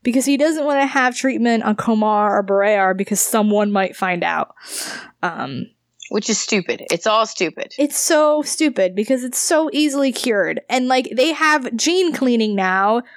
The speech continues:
Speaker 1: with, like, the uterine replicator, so it doesn't even matter. Like, if Nikki was
Speaker 2: Right.
Speaker 1: to ha-, if some, if, like, if Nikki was to get married years from now,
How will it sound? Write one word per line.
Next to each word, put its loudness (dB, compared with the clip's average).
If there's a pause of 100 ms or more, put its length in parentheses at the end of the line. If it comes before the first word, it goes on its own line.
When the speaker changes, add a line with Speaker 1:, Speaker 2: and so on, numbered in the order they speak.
(140)
Speaker 1:
with, 0 (760)
like, 0
the -2
uterine 2
replicator, 0
so 2
it -2
doesn't 4
even 2
matter. 2 (400)
Like, 0 (240)
if 0
Nikki 2
was 4
Speaker 2:
Right. 0
Speaker 1:
to 2
ha-, -4
if 0 (120)
some, 0
if, 2
like, 0
if 2
Nikki 2
was 0
to 0
get 2
married 2
years 2
from 0
now, 0